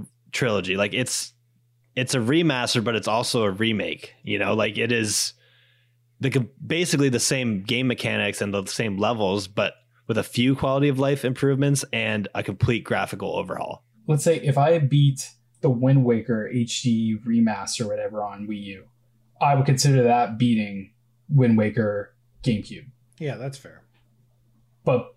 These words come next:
Speaker 2: beating Final Fantasy seven Remake is not the same thing as beating the original Final
Speaker 1: That's true,
Speaker 2: Fantasy
Speaker 1: but that
Speaker 2: seven.
Speaker 1: is, that's, like, the opposite end of
Speaker 2: Very
Speaker 1: the spectrum.
Speaker 2: unique, for sure.
Speaker 1: Like, for me, like, Resident
Speaker 2: Yeah.
Speaker 1: Evil,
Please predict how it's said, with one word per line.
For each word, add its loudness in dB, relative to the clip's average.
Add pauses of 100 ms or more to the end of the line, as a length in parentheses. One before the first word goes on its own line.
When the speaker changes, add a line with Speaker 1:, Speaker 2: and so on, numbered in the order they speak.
Speaker 2:
beating 6
Final 2
Fantasy 2
seven 4
Remake 2
is 2
not 6
the -4
same 2
thing 2
as -2
beating 0
the -6
original -8
Final 0
Speaker 1:
That's -2
true, 0
Speaker 2:
Fantasy 0
Speaker 1:
but 2
that 0
Speaker 2:
seven. 0
Speaker 1:
is, -6 (560)
that's, -2
like, -2 (380)
the -2
opposite -2
end 0
of 2
Speaker 2:
Very 4
Speaker 1:
the 4
spectrum. 2
Speaker 2:
unique, -2
for -2
sure. -4
Speaker 1:
Like, -4
for -4
me, 2
like, 0
Resident 4
Speaker 2:
Yeah. 2
Speaker 1:
Evil, 0